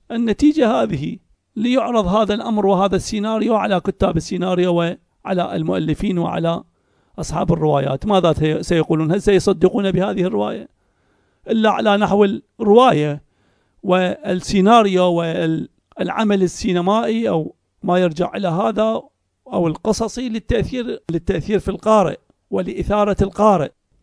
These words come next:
نحن نحكي بهذه الأمور ونشير إلى هذه حتى نتعلم كيف نتعامل مع النصوص التاريخية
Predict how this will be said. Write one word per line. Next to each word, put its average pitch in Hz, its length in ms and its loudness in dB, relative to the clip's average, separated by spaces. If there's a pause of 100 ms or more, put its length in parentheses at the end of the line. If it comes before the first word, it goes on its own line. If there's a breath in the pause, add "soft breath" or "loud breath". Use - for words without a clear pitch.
نحن 220 240 -2
نحكي 185 360 -4
بهذه 190 320 -2
الأمور 202 300 2
ونشير 190 360 -2
إلى 190 120 0
هذه 220 280 -4
حتى 226 220 -4
نتعلم 214 460 -2
كيف - 340 -4
نتعامل 180 640 -2
مع 160 380 -2
النصوص 165 440 -6
التاريخية 135 680 -2